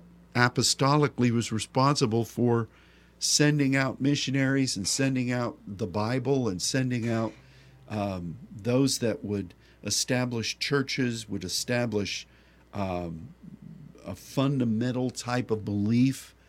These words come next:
in the scripture and what was right and what was wrong. I'm not faulting anybody. What I'm saying here is that this is the condition, the state of our world.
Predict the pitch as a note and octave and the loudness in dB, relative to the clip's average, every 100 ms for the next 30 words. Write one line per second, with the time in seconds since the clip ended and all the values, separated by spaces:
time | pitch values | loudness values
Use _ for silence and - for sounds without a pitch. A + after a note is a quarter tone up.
0 | - - - - A2+ G#2+ G2+ F#2+ - G2 | -20 -20 -20 -6 -2 -2 -2 -6 -10 -6
1 | A2 - - C#3 - - C3 B2+ G#2 G#2+ | -2 -2 2 2 2 0 2 2 2 0
2 | A2+ - A2+ F#2+ G#2 A2+ B2 A2+ G#2+ A2 | 0 0 -2 -2 0 2 4 2 2 0
3 | A2+ G2 C3 C3 F#2 A#2 F3 D3 A2 - | -2 -2 0 0 0 -2 0 -2 -2 -6
4 | D#3 D#3 C3 A2+ G#2+ A2 E3 B2 F#2 E2+ | 0 0 0 -2 -2 0 0 0 -2 -4
5 | - - - - - B2 C3+ C3 A#2+ - | -10 -20 -20 -18 0 4 6 4 2 2
6 | D#3 E3+ D3+ G#2 G#2 G2+ G#2 F#2 G#2 A2+ | 2 4 2 0 0 2 0 0 -4 0
7 | A2 - B2+ C#3 D#3 C3 B2 - A#2 G#2 | -2 0 0 2 0 -2 -6 -2 -2 0
8 | B2 - G2+ F2+ - A#2 G#2+ G2 F#2 F#2+ | -2 -2 -2 -2 -4 -2 -4 -4 -6 -6
9 | G#2 - - D2 - | -4 -4 -2 -4 -8